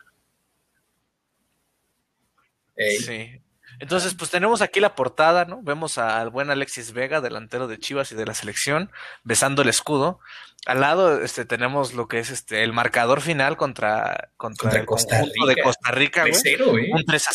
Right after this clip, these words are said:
Speaker 2: cero, un buen, buen s-, resultado. Sin embargo, quiero que escuches atentamente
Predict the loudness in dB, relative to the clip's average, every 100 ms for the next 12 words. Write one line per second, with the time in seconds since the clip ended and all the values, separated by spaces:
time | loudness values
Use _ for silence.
0 | 2 4 4 4 0 0 -2 -2 -4 -8
1 | -10 -10 -10 -10 -2 0 0 -6 -16 -4
2 | 2 4 4 2 2 0 2 -2 -2 -2
3 | -2 0 -2 0 -2 -2 -4 -8